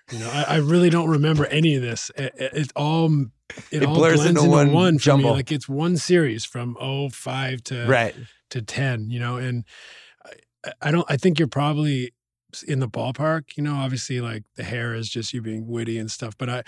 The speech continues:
Speaker 1: like, <clears throat>
Speaker 2: Hair
Speaker 1: uh,
Speaker 2: looks
Speaker 1: uh,
Speaker 2: great
Speaker 1: it,
Speaker 2: now.
Speaker 1: oh, God.
Speaker 2: This is the
Speaker 1: God,
Speaker 2: best haircut
Speaker 1: I've
Speaker 2: you've
Speaker 1: been
Speaker 2: had.
Speaker 1: waiting for a compliment
Speaker 2: No,
Speaker 1: today,
Speaker 2: this
Speaker 1: but
Speaker 2: is, this is fantastic.
Speaker 1: <laughs> But, uh, the, yeah, the hair in, in the game you made me watch, it was almost, I was, wanted to, like,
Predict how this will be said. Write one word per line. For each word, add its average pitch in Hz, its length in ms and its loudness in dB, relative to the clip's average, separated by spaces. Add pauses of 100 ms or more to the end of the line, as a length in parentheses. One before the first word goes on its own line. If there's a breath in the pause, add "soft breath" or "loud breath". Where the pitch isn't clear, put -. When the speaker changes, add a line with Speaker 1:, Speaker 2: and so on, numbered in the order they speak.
(400 loud breath)
Speaker 1:
like, 135 300 -6
<clears throat> - 1120 -18
Speaker 2:
Hair 143 180 -4
Speaker 1:
uh, 160 80 2
Speaker 2:
looks 113 140 -6
Speaker 1:
uh, - 160 -12
Speaker 2:
great 110 240 -4
Speaker 1:
it, 151 60 -4
Speaker 2:
now. 98 260 -2
Speaker 1:
oh, - 320 -6
God. - 160 -8
Speaker 2:
This - 160 -4
is 139 100 -4
the 131 120 -2
Speaker 1:
God, 95 60 -6
Speaker 2:
best 120 240 -2
haircut 131 260 0
Speaker 1:
I've 120 80 0
Speaker 2:
you've 110 120 0
Speaker 1:
been 127 80 0
Speaker 2:
had. 170 140 4
Speaker 1:
waiting 208 240 6
for 143 100 -2
a 135 80 -2
compliment 139 540 -6
Speaker 2:
No, 156 140 0
Speaker 1:
today, 127 60 2
Speaker 2:
this 127 140 -2
Speaker 1:
but 151 60 -6
Speaker 2:
is, 120 120 -8
this 120 120 -10
is 135 100 -6
fantastic. 120 920 2
Speaker 1:
<laughs> - 40 -14 (800 loud breath)
But, 143 160 -2 (100)
uh, 170 120 4 (400 loud breath)
the, 147 260 0
yeah, 123 60 -4
the 117 120 -4
hair 156 220 0
in, 127 140 -2
in 131 180 -4
the 123 100 -4
game 135 220 -2
you 127 80 -2
made 123 160 -2
me 110 100 -4
watch, 110 440 -6
it - 20 -12
was 107 140 -12
almost, 110 280 -10
I 131 60 -8
was, 107 160 -12 (680 loud breath)
wanted 135 200 0
to, 120 80 0
like, 113 180 -4